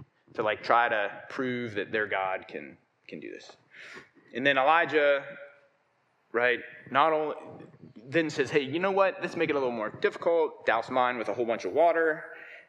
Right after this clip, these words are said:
And then he prays to God, and God sends down a consuming fire that not only consumes the sacrifice, but also licks up all the water,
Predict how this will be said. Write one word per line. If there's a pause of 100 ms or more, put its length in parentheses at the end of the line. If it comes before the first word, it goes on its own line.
(140)
And
then
he
prays
to
God, (600)
and
God
sends
down
a (340)
consuming
fire (580)
that
not
only (340)
consumes
the
sacrifice,
but
also
licks
up
all
the
water,